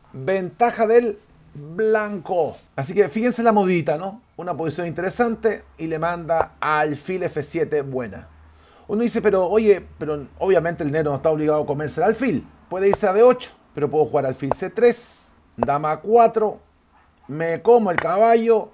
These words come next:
peón por peón, rey D uno, defiendo el peoncito, saco el caballo por F tres, y después si, por ejemplo, caballo D siete, alfil F siete, vuelvo acá y estoy, pero pirulo pintoso.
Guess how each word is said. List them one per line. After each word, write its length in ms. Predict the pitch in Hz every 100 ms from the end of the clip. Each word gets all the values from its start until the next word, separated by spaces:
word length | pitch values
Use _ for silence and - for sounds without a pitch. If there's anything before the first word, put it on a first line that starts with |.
| -
peón 380 | 170 196 202 165
por 240 | 151 135
peón, 400 | 165 196 202 190 _ -
rey 400 | 147 190 240 208
D 120 | 180
uno, 360 | 226 226 214 180
defiendo 420 | 151 208 220 202
el 80 | 139
peoncito, 800 | 160 165 - 226 - 214 202 -
saco 360 | - 226 214
el 80 | 185
caballo 440 | 185 185 190 180 -
por 280 | 165 127 - _ _ _
F 280 | 190 190 151
tres, 500 | - 220 240 226 - _ _
y 100 | -
después 420 | 160 156 160 208 202
si, 320 | 190 180 175
por 160 | 113
ejemplo, 340 | 151 180 160 156
caballo 300 | 151 160 165
D 80 | 180
siete, 560 | 240 233 220 208 - _
alfil 380 | - 143 135 175
F 180 | 156 143
siete, 560 | 135 180 175 170 170 - 127
vuelvo 420 | 127 175 156 135
acá 480 | 131 170 170 170 - _
y 120 | 139 139
estoy, 280 | - 185
pero 380 | 165 165 151 151 - -
pirulo 360 | 185 214 233
pintoso. 600 | 214 214 214 180 143 98